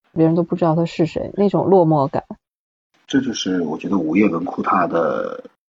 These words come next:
Speaker 2: 意义吧。我觉得它真的是很厉害。你看我们，它相当于帮你们整理一些经典，但虽然那些经典不赚钱，虽然原创推理其实也不赚钱，
Speaker 1: 对。
Speaker 2: 像我们的书卖的也并不是很好，我们也并不知名，但是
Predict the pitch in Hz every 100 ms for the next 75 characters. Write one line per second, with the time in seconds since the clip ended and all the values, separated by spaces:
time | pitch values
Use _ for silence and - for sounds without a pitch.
0 | - 127 - - - - - - 131 151
1 | - 160 156 - 175 165 104 - 104 87
2 | - _ _ _ - - 117 120 - 78
3 | 85 - 131 85 82 85 - _ - -
4 | 147 170 180 165 143 135 92 90 87 101
5 | 90 - 117 101 92 95 101 104 139 123
6 | 113 117 135 127 87 - - 98 - 82
7 | - 139 113 123 _ _ _ 98 107 -
8 | 135 180 - - - - 98 - - 117
9 | 98 - 80 - 123 85 85 - - 120
10 | 117 87 82 82 110 - - - - -
11 | - - - - 90 87 113 92 80 117
12 | 98 - 82 82 - 107 87 - - 120
13 | 113 104 92